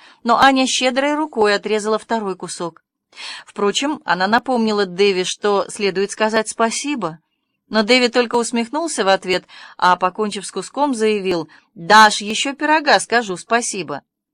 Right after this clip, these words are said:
"Нет, ты получил вполне достаточно", сказала Марила тоном, который, как было хорошо известно Ане, но еще только предстояло узнать Дэви, свидетельствовало о том, что решение принято окончательное.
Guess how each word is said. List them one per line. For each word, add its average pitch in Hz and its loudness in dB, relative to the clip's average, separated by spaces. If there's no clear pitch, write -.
"Нет, 226 2
ты 415 2
получил 247 -2
вполне 220 4
достаточно", 202 2
сказала 180 2
Марила 196 2
тоном, 247 -2
который, 220 0
как 269 2
было 311 0
хорошо 320 2
известно 226 0
Ане, 247 4
но 214 2
еще 233 2
только 262 0
предстояло 233 2
узнать 196 -2
Дэви, 277 -2
свидетельствовало 226 0
о - 4
том, 214 -4
что 196 -8
решение 240 -4
принято 180 -4
окончательное. 160 -10